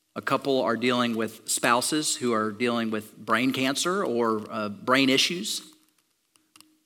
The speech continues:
We've got one fighting chemo right now. We've got a couple who are dealing with, um, hip issues or leg issues, just chronic pain issues. We've got some that are dealing with caring for aging children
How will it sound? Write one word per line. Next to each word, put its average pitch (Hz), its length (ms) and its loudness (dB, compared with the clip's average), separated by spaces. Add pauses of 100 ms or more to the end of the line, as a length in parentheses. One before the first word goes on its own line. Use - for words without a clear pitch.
(160)
We've 113 100 -2
got 123 220 4
one 131 240 4
fighting 123 380 4
chemo 139 440 2
right 143 180 2
now. 151 440 2 (1300)
We've 117 120 -2
got 123 240 4
a 117 60 0
couple 139 400 2
who 127 100 2
are 120 100 4
dealing 123 360 2
with, 110 320 -4 (100)
um, 107 400 -8
hip 143 460 0
issues 170 600 2
or 113 440 -2
leg 127 280 2
issues, 160 460 0
just - 160 -6
chronic 127 420 -2
pain 123 320 -4
issues. 143 560 -8 (920)
We've 107 100 -10
got 123 240 0
some 135 280 4
that 123 140 4
are 113 80 4
dealing 123 400 2
with 113 180 -2
caring 127 380 0
for 113 380 -2
aging 117 460 0
children 143 600 0